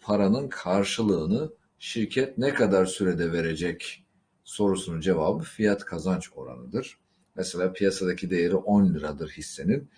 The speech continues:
ama hisse başına kar iki liradır. O zaman her yıl iki lira, iki lira kar ederse kaç yılda bu paranızı geri alırsınız?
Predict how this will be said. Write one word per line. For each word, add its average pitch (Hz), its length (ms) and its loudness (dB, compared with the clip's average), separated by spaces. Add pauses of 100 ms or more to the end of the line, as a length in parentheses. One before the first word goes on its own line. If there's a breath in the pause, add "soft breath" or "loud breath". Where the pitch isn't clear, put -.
(320 soft breath)
ama 117 360 2
hisse 113 380 0
başına 87 320 0
kar 123 320 0
iki 101 280 -4
liradır. - 480 -8 (420)
O 104 100 -2
zaman 101 400 2 (340 soft breath)
her 131 280 4
yıl 104 320 6
iki 127 260 -2
lira, 101 140 6
iki 87 260 -2
lira 87 200 2
kar 98 260 2
ederse 80 520 -2
kaç - 300 -4
yılda 92 220 2
bu 85 80 -8
paranızı 82 460 -2
geri 82 180 -2
alırsınız? 87 720 -4